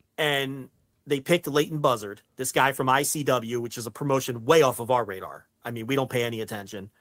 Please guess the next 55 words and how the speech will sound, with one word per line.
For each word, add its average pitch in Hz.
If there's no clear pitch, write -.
I 147
don't 170
think 143
a -
lot 131
of -
people 117
in, 110
in, 110
in 113
Europe 139
do 117
either 131
anymore. 92
But, 131
um, 107
so 160
he 151
did 175
the 180
match 165
with 143
Leighton 139
Buzzard. 135
I 151
don't 165
know 156
if 135
you 123
saw 123
it, 113
but 123
I 120
watched 135
it, 131
and 120
it -
was 123
a 123
great 151
match. -
I -
mean, 110
you 107
know, -
it, -
Will 202
Ospreay 180
could 156
have 131
a 131
great 147
match 131
with 113
me. 117